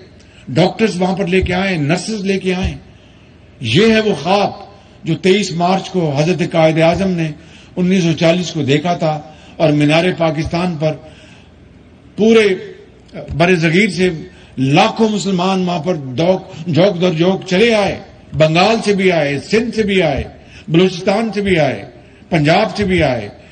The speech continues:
केपी से भी आए, कश्मीर से भी आए और उन्होंने वहां पर तेईस मार्च को वहां पर करारदाद पाकिस्तान का वहां पर पास की गई और फिर लाखों मुसलमानों की अजीम कुर्बानियों से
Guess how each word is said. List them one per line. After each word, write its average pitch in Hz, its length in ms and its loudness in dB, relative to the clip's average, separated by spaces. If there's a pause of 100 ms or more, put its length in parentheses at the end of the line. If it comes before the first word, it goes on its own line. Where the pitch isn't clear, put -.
(240)
केपी 220 280 2
से 208 120 0
भी 180 200 2
आए, 127 300 0 (520)
कश्मीर 190 400 2
से 208 140 -2
भी 190 160 2
आए 147 280 -2 (640)
और 147 160 2
उन्होंने 190 640 0 (300)
वहां 160 180 2
पर 147 400 -2 (560)
तेईस 185 320 0
मार्च 160 300 -2
को 147 440 -4 (260)
वहां 147 160 2
पर 139 200 2
करारदाद 143 560 2
पाकिस्तान 135 800 0 (440)
का 151 80 -2
वहां 127 200 2
पर 117 360 0 (800)
पास 143 260 0
की 127 100 -4
गई 117 260 0
और 120 180 -6
फिर 135 160 0
लाखों 156 540 -2 (520)
मुसलमानों 147 640 0
की 139 400 -4
अजीम 151 320 -2
कुर्बानियों 143 520 0
से 123 160 -4